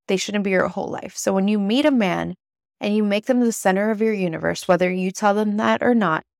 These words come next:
energetically, they will know if you're constantly worrying about them texting, if you're constantly worrying about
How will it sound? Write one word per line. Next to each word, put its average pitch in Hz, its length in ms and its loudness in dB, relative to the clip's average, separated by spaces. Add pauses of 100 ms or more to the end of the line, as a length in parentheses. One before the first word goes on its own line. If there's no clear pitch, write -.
energetically, 208 880 0 (400)
they 202 120 6
will 254 160 6
know 190 300 2
if 180 240 -8
you're 170 320 0
constantly 196 540 -4
worrying 180 320 2
about 165 220 2
them 170 120 -4
texting, 175 480 -8
if 175 80 -6
you're 175 100 -2
constantly 185 540 -6
worrying 175 340 -4
about 170 380 -4